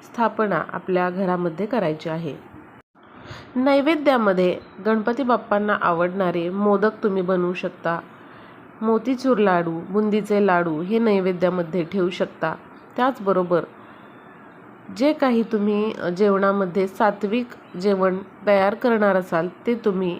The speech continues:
नैवेद्य म्हणून गणपती बाप्पांना दाखवू शकता. रोज काही ना काहीतरी नैवेद्य करण्याचा तुम्ही प्रयत्न करा. नाही जमले तर साखर, भात हे तरी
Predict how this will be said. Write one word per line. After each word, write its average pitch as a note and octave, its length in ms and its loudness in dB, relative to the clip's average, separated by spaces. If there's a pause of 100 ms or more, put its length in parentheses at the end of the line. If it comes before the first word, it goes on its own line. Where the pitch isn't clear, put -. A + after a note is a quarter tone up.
(140)
नैवेद्य G3 480 0
म्हणून F#3 340 0
गणपती F#3 440 0
बाप्पांना F3 520 -2
दाखवू F3+ 460 -2
शकता. - 360 -10 (640)
रोज C4 340 4 (140)
काही B3 220 2
ना B3 100 0
काहीतरी A3+ 440 0
नैवेद्य G3 500 0
करण्याचा F#3 580 2
तुम्ही G3+ 180 0
प्रयत्न G3 540 0
करा. F3+ 260 -2 (520)
नाही B3 340 2
जमले A3+ 480 2 (180)
तर G3+ 120 2
साखर, G#3 640 0
भात F3+ 320 2 (1400)
हे B3+ 100 4 (100)
तरी G#3+ 200 2